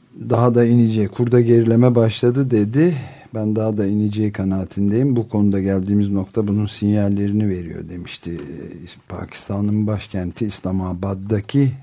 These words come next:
eit, Ekonomik İşbirliği Teşkilatı Liderler Zirvesi'nin ardından soruları cevaplarken.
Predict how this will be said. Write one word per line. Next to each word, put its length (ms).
eit, 480
Ekonomik 400
İşbirliği 400
Teşkilatı 560
Liderler 500
Zirvesi'nin 520
ardından 580
soruları 520
cevaplarken. 840